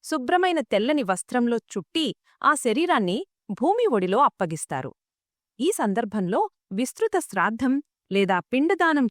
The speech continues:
చేయకుండా సంక్షిప్త మంత్రోచ్చారణ మరియు ప్రార్థన ద్వారా శిశువును ఈశ్వరుడికి అర్పించి అతని సద్గతి కోసం కోరుకుంటారు. ఈ నిష్పాప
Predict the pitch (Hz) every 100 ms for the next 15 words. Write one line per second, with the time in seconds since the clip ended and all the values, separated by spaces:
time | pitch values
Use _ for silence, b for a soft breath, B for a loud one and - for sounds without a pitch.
0 | - 175 196 220 226 311 165 b b -
1 | 269 330 - - 320 214 196 262 277 -
2 | 226 196 185 180 196 _ - 208 226 226
3 | 208 214 262 339 311 170 170 165 - -
4 | _ _ - 294 415 392 180 151 _ -
5 | 302 370 - 349 269 233 - 170 - 254
6 | 254 427 330 - _ 269 294 302 - 202
7 | 202 392 381 185 170 359 - 427 370 254
8 | 170 143 139 113 - _ _ _ _ _
9 | - 339 220 190 - 381